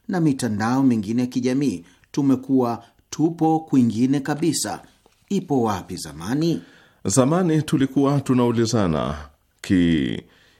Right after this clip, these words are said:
Speaker 2: ujumla na kujuliana hali, kutembeleana na tunakutana kwa furaha na kukumbatiana. Lakini leo hii ni sikukuu mpaka sikukuu,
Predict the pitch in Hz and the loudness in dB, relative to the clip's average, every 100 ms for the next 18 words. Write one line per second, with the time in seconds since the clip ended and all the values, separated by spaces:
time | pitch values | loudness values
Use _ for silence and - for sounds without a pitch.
0 | - 92 92 98 82 73 62 85 85 82 | -4 0 2 2 2 0 0 0 0 0
1 | 82 95 98 95 104 101 101 117 110 80 | -2 0 2 2 2 2 0 0 0 0
2 | 69 67 69 95 113 104 104 101 104 110 | -2 -4 -4 -2 0 2 2 4 2 2
3 | 101 67 65 - - - - 90 85 85 | 0 -2 -8 -12 -18 -20 -4 0 0 0
4 | 104 101 - 110 127 135 131 131 - 110 | 0 -2 -2 -2 0 0 0 -2 -2 -2
5 | - 110 120 110 107 85 - _ - 101 | 0 0 0 0 -2 -4 -10 _ -2 -2
6 | 95 - 107 101 - 104 95 80 - - | -2 -2 0 0 2 2 2 0 -2 -10
7 | - - - 87 127 92 69 95 107 107 | -20 -10 -2 0 2 0 0 2 2 2
8 | 147 160 135 135 - _ - 85 92 - | 2 4 2 0 -8 _ -6 -2 0 0
9 | 104 - 139 127 85 107 113 107 101 - | -4 -4 0 2 2 -2 -2 -2 -2 -2
10 | 90 - 101 82 - | -4 0 0 0 -2